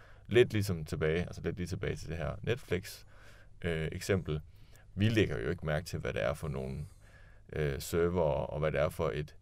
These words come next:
et netværk, der sørger for, at man kan streame, øh, den nyeste film ind i stuen. Vi ser bare, at vi tænder for Netflix på vores fjernsyn.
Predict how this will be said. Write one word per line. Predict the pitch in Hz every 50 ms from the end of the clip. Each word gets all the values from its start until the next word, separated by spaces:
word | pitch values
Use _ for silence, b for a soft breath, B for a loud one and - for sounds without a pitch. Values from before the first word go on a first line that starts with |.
| - -
et | - - -
netværk, | 85 87 92 92 - 76 78 73 73 76 - -
der | 73 78
sørger | 78 - - 82 82
for, | 85 - 92 87 82 80 -
at | - - 80
man | 78 73 -
kan | - - 147
streame, | - - - - - 92 87 87 92 95 98 98 92 90 b b b b b b b b b b b
øh, | - 90 80 78 78 78
den | 85 80 82
nyeste | 80 85 90 95 - -
film | - - - 101 98 92 80 76 82 - - b b b b b b b
ind | - 101 95 90
i |
stuen. | 82 - - - 92 92 95 98 92 92
Vi | 101 113
ser | 101 - - 90 78
bare, | - 71 71 76 76
at | 73 73
vi | 87 87
tænder | 90 - 78 82 85 80
for | 80 -
Netflix | - - - - - - - - - -
på | - -
vores | - - - - - -
fjernsyn. | - - - - - - - -